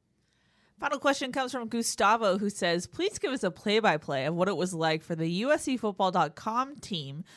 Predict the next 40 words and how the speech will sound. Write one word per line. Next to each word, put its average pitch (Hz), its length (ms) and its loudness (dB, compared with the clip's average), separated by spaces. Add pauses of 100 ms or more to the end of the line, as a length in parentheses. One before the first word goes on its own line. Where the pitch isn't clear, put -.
(180)
when 180 160 -4
the 175 100 0
Lincoln 214 340 -4
Riley 196 240 -2
news 165 260 -4
dropped. 185 440 2
I - 60 -4
know 180 140 -2
the 160 80 -4
P 254 280 -8
was 285 180 -4
down 190 160 2
at 151 100 -2
one 156 200 -4
point, 156 280 -6
so 165 100 -6
I'm 156 120 -4
sure 190 280 -2
it 120 100 -4
was 175 120 -2
just 175 240 -2
as 170 180 -2
intense 165 540 -8
offline 156 420 0
to 151 60 -10
get 139 140 -6
stories 147 440 -6
up." 135 300 -6
I 175 100 4
think 349 220 -4
the 403 80 2
news 247 260 0
literally 170 440 2
crashed 156 360 0
two 160 80 -2
four 143 160 -6
seven. 50 320 -12 (560)
Like, 175 240 2
the 170 260 0
amount 185 420 2